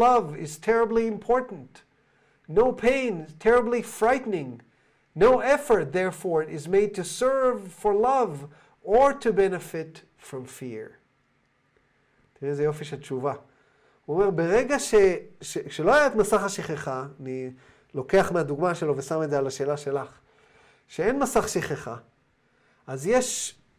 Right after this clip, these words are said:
מודעות, אתה מוצף במודעות של היוצר בתוכך. ברגע שאתה מוצף, זה כאילו כמו תינוק שמחובר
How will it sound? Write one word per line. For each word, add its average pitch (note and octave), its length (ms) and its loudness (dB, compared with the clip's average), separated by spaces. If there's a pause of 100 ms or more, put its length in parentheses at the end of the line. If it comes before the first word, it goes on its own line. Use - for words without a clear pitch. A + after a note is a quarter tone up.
(480)
מודעות, G3+ 1000 2 (380)
אתה F#3+ 140 0
מוצף - 840 -2
במודעות G#3+ 600 2
של G#3 180 2
היוצר G#3 720 -2
בתוכך. E3+ 760 -4 (480)
ברגע A#3 240 2
שאתה A#3+ 160 -2
מוצף, A3 600 0
זה E3 140 -6
כאילו D4 600 -4
כמו C#4 200 -8
תינוק C4+ 420 -6
שמחובר B3 880 0